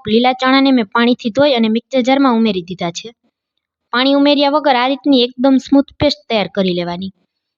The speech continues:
જો ચણા ન પીસાય તો એકાદી ચમચી જેટલું તમે પાણી ઉમેરી શકો છો. મેં ચણા ધોયેલા હતા તે ભીના ચણામાં જ આ રીતે સ્મૂથ પેસ્ટ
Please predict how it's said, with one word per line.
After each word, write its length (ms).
જો 100
ચણા 300
ન 180
પીસાય 340
તો 120
એકાદી 380
ચમચી 300
જેટલું 260
તમે 200
પાણી 320
ઉમેરી 300
શકો 320
છો. 180
મેં 120
ચણા 260
ધોયેલા 480
હતા 200
તે 180
ભીના 300
ચણામાં 400
જ 60
આ 80
રીતે 260
સ્મૂથ 380
પેસ્ટ 200